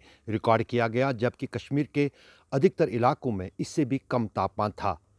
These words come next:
पर्यटन स्थल पहलगाम की अगर बात करें तो वहाँ पर पारा माइनस ग्यारह दशमलव दो डिग्री लुढ़का, जबकि गुलमर्ग में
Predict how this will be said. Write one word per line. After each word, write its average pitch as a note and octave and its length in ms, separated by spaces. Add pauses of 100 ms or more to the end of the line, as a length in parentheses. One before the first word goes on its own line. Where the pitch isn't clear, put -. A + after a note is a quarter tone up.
पर्यटन E3+ 320
स्थल E3+ 220
पहलगाम C#3 460
की D#3+ 120
अगर A#2 200
बात G#2+ 320
करें C3+ 180
तो D3+ 140
वहाँ A2+ 320
पर C3+ 100
पारा A2 440 (240)
माइनस B2+ 540
ग्यारह B2 300
दशमलव G#2+ 540
दो C3+ 220
डिग्री G2+ 440 (360)
लुढ़का, B2 380
जबकि A2+ 340
गुलमर्ग A#2+ 500
में A#2 260